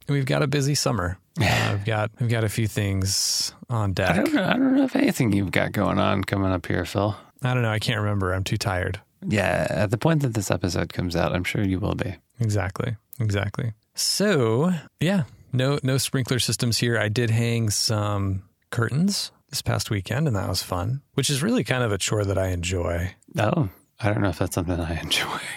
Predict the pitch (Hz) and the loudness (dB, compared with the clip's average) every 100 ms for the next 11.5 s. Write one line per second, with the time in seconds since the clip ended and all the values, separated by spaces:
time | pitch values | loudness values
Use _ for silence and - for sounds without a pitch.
0 | - - 196 185 123 156 160 156 139 120 | -14 -4 2 2 2 2 0 0 0 0
1 | 127 113 143 139 - 175 156 170 135 - | 0 0 0 -2 4 4 6 4 4 4
2 | 170 117 127 143 123 120 107 - 107 120 | 4 4 2 0 2 0 2 2 2 2
3 | 123 110 107 107 - 104 104 104 98 92 | 2 0 0 0 0 0 0 0 -2 -2
4 | 92 85 143 156 - - 156 156 156 151 | -2 -2 -2 -4 -6 -2 2 2 0 -2
5 | - 127 135 135 127 127 120 120 - 117 | -4 -2 0 2 2 2 2 0 0 0
6 | 113 110 110 104 - - - 113 107 123 | 0 2 0 -2 -6 -8 -4 -2 -2 -2
7 | - 135 - 131 123 127 131 127 104 104 | 0 -2 0 0 2 0 2 0 0 0
8 | 101 101 98 95 90 90 101 - 113 107 | 0 -2 -2 -2 -4 -6 -12 -8 -6 -2
9 | 101 95 90 92 87 87 92 - - - | -2 -2 -2 -2 -2 -2 -4 -8 -12 -4
10 | 139 143 - - 151 139 143 139 139 101 | 0 0 0 0 2 2 0 0 0 -2
11 | _ - 127 110 110 | _ 0 4 4 4